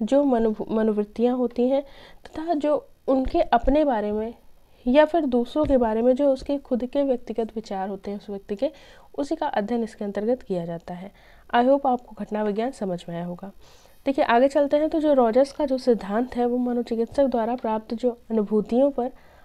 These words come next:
आधारित है। ये हम लोग को अभी हमने देखा शुरू में ही, ये चीज़ मैंने आपको बताई कि जो रॉजर्स का सिद्धांत है, वो मनोचिकित्सक द्वारा प्राप्त जो भी अनुभूतियाँ हैं,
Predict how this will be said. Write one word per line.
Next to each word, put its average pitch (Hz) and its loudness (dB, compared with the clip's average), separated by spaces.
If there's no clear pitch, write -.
आधारित 175 -6
है। 208 -8
ये 226 2
हम 226 0
लोग 226 -2
को 247 6
अभी 247 2
हमने 233 2
देखा 220 -2
शुरू 262 4
में 254 6
ही, 269 -2
ये 277 -2
चीज़ 254 2
मैंने 233 0
आपको 226 -4
बताई 226 0
कि 302 0
जो 277 2
रॉजर्स 214 -2
का 254 -6
सिद्धांत 220 -6
है, 233 -6
वो 254 2
मनोचिकित्सक 220 -2
द्वारा 233 -2
प्राप्त 226 -6
जो 214 -2
भी 214 -4
अनुभूतियाँ 202 -6
हैं, 294 -8